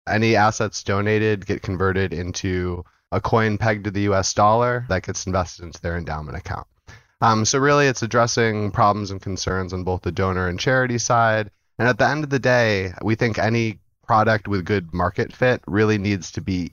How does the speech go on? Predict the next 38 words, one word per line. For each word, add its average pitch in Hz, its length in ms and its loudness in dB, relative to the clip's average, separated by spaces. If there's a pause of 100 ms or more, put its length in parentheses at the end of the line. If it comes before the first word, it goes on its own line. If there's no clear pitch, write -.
easy 92 500 -4
and 87 160 -6
simple 92 340 -2
to - 140 -10
use. 64 540 -8
So 104 140 0
that's 107 380 0
really 110 220 4
our 98 140 2
guiding 90 380 -2
principle 85 500 -6
of 80 80 -8
how 98 220 0
we 98 100 -4
design 85 360 -6
the - 160 -4
app, 127 380 2
how 101 140 -2
we 90 120 -4
do 85 140 -6
training 98 480 -4
and 92 140 -4
information 101 580 -2
around 101 380 0
it, 95 180 -6 (600)
um, 110 140 4
and 120 80 4
what 131 60 4
we're 127 140 4
hoping 120 320 -2
to 107 80 0
offer 90 400 0
to 87 420 -2 (420)
the 123 80 2
wider 123 380 4
community 98 560 -2
of 87 140 -2
philanthropy, 82 720 -8